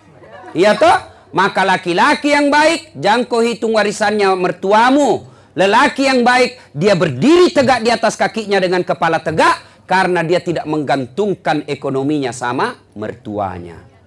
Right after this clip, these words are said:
Kasih tahu ini besok, ketemu mertua, "Pak, tanggung jawab anak tak, hidup mati tanggung jawab saya. Nyawanya saja saya tidak jamin.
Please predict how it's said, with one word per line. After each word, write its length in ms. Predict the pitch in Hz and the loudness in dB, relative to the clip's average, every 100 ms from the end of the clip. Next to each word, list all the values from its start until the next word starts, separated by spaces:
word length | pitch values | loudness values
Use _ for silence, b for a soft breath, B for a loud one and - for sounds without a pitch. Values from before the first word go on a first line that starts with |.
| _ _ _ _ _ | _ _ _ _ _
Kasih 240 | - 135 - | -14 -14 -6
tahu 400 | 190 214 269 277 | 0 4 4 2
ini 160 | 262 262 | -2 0
besok, 400 | 262 254 269 262 - - _ _ _ | 2 0 -2 -4 -10 -20 _ _ _
ketemu 480 | - 139 202 233 277 | -10 -4 0 2 2
mertua, 560 | 269 254 - 285 294 294 - - - | 2 0 0 2 2 2 -4 -20 -8
"Pak, 600 | 165 220 262 - - - | 0 2 2 -2 -16 -6
tanggung 360 | 170 214 214 220 | -2 0 0 2
jawab 400 | 185 240 277 277 | 2 4 4 2
anak 320 | 240 262 262 - | 2 2 0 0
tak, 240 | 254 240 - - | -4 -4 -12 -6
hidup 360 | - 269 294 269 | -2 0 0 0
mati 560 | 269 285 - 320 311 - - | 0 0 2 0 0 -4 -6
tanggung 400 | 208 247 240 226 | -2 0 0 0
jawab 240 | 214 202 170 | 2 2 0
saya. 400 | 180 165 120 - | -2 0 -2 -2
Nyawanya 560 | 175 196 220 262 254 | 0 4 4 2 0
saja 320 | 233 220 202 | 0 -2 -4
saya 140 | 202 185 | -6 -6
tidak 240 | 180 160 | -4 -2
jamin. 320 | 170 160 135 | -2 -2 -4